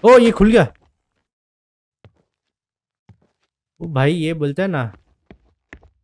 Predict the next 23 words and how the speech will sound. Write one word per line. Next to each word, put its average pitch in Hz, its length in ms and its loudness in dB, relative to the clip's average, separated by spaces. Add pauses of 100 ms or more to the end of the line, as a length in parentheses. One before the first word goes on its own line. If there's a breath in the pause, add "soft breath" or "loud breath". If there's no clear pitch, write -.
(560)
ये 135 60 -10
कुछ 131 180 -10
तो 175 100 -2
अज-, 135 360 -6
अजीब 143 460 -6
compartment 143 580 -4
है 131 60 -4
यहाँ 117 120 -6
पर। 135 180 -6 (1400)
वो 139 400 2
बोलता 147 240 -2
है 202 40 -2
ना, 175 60 -2
एसी 135 360 -4
में 156 260 -2
बाहर 123 280 0
एक 139 140 -2
compartment 131 540 -6
रहता 120 220 -8
है 117 100 -6
ऐसे 113 160 -10
ही, 113 140 -10 (2750)
Third 151 200 2